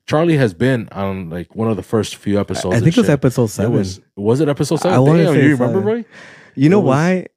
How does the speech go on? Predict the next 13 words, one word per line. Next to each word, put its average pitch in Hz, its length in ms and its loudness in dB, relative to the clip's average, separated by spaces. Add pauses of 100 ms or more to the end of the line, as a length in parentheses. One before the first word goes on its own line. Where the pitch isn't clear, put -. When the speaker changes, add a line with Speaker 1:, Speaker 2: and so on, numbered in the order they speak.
(1300)
Speaker 2:
I've 127 160 2
only 147 180 4
listened 135 280 0
to 139 80 0
it, 117 60 0
like, 101 200 -6
once 113 180 -4
or 117 40 -2
twice, 101 460 -8 (920)
'cause 107 180 0
I, 104 240 0
I 107 120 0
don't 107 480 0